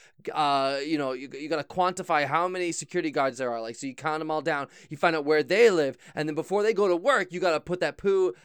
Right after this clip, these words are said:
on fire in a bag and then on fire. Gotta, you make sure you gotta get the order right. The poo goes in the bag, then it goes on fire, and it's on their doorstep. Then they're delayed to,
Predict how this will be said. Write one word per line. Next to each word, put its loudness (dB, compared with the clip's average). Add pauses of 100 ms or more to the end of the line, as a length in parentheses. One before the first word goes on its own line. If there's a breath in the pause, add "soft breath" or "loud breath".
on 0
fire 4
in 2
a 2
bag 6
and 0
then 2
on 0
fire. 2
Gotta, 0
you -6
make 0
sure -2
you -4
gotta 2
get -4
the -8
order -2
right. -6 (300 soft breath)
The -8
poo -2
goes -4
in -6
the 0
bag, 0
then -2
it -4
goes -6
on -6
fire, 2
and -4
it's -14
on -4
their -4
doorstep. -6 (220 soft breath)
Then 0
they're -4
delayed -2
to, -8